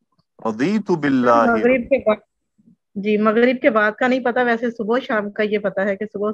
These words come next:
Speaker 2: शाम ये दुआ पढ़ते
Speaker 1: यानी
Speaker 2: हैं।
Speaker 1: फजर और मगरिब की नमाज के बाद।
Speaker 2: जी, जी।
Speaker 1: तो रदीतु बिल्लाहि रब्बन,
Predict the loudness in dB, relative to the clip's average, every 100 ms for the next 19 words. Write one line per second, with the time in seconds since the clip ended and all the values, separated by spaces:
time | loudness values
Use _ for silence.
0 | -8 _ -4 -2 -4 -4 -2 -4 -4 -4
1 | -2 0 0 2 2 2 2 0 0 -6
2 | _ _ _ -4 -2 -2 -4 -8 -8 -8
3 | -6 -10 -10 _ _ _ _ _ -18 -8
4 | -8 -6 -10 -6 -6 -4 -4 -2 -2 -2
5 | 2 2 2 0 -2 -2 0 0 0